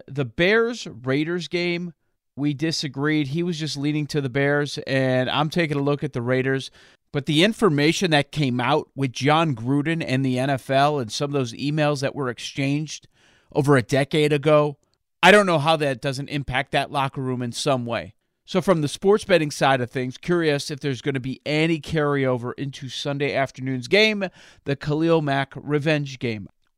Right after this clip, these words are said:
We're in full agreement on the Browns. I can't believe they're an underdog. There are gonna be a lot of opportunities this season when you can get Cleveland plus the points. I lean to the Jets.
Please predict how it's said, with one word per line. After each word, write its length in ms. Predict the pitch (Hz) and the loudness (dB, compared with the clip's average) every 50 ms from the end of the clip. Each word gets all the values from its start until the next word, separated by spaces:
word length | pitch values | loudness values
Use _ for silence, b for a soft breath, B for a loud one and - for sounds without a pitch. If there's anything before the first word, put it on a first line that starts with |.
| _ _ - | _ _ -4
We're 200 | 156 165 175 175 | 0 2 2 2
in 80 | 160 | 2
full 320 | 143 - - 220 220 220 214 | 0 2 4 6 8 6 6
agreement 440 | 185 175 185 180 180 180 180 170 - - | 4 4 0 2 2 0 -2 -2 -2 -2
on 200 | 160 170 170 160 | 0 0 2 0
the 100 | 151 123 | -2 -2
Browns. 600 | 147 143 135 135 135 131 131 127 127 127 - - _ _ _ _ _ _ _ - | 0 2 2 2 2 0 -2 -2 -6 -10 -12 -18 _ _ _ _ _ _ _ 2
I 120 | 180 185 | 2 2
can't 320 | - - 190 170 156 - | 2 2 2 2 2 2
believe 320 | - 151 151 151 147 135 127 | -2 -4 -2 -2 -4 -2 -2
they're 180 | 139 131 131 | -2 -2 -2
an 80 | 131 135 | 0 0
underdog. 560 | 151 151 143 139 143 147 143 143 143 143 135 131 b b b b b | 0 0 0 2 4 6 6 6 6 4 0 -6 b b b b b
There 100 | - 156 | -8 -6
are 60 | 151 | -4
gonna 120 | 147 160 151 | -4 -4 -2
be 120 | 143 147 | 0 0
a 80 | 139 131 | 0 0
lot 400 | 131 143 151 151 151 156 156 151 | 0 0 0 2 4 4 4 4
of 100 | 139 143 | 4 4
opportunities 640 | 143 135 - 139 123 - 151 143 135 131 123 117 113 | 2 0 0 -4 -10 -8 -6 -6 -4 -4 -6 -6 -8
this 160 | 127 120 - | -10 -10 -10
season 460 | - - 147 139 127 120 123 113 117 | -8 -6 -6 -6 -6 -6 -8 -8 -8
when 160 | 123 127 120 | -8 -8 -10
you 40 | 113 | -10
can 180 | 110 127 120 117 | -10 -10 -8 -6
get 220 | 127 135 113 - | -6 -6 -6 -8
Cleveland 580 | - - 151 147 139 127 117 127 123 113 120 - b b b b b b - | -14 -10 -8 -6 -6 -6 -6 -6 -6 -8 -8 -12 b b b b b b -18
plus 380 | - - 147 139 127 - - | -8 -4 -4 -4 -4 -4 -8
the 100 | - 127 | -10 -12
points. 680 | 104 - - - 131 113 87 - - - - - - _ _ _ _ _ _ _ - | -14 -14 -12 -12 -10 -10 -12 -14 -18 -20 -20 -20 -20 _ _ _ _ _ _ _ 4
I 80 | 160 160 | 4 4
lean 360 | 160 160 160 180 196 202 208 | 4 4 2 2 2 2 0
to 140 | 190 - 220 | 2 2 2
the 120 | 190 196 190 | 2 2 0
Jets. 480 | 175 208 208 208 208 - - - - | 2 2 2 2 0 -4 -10 -18 -20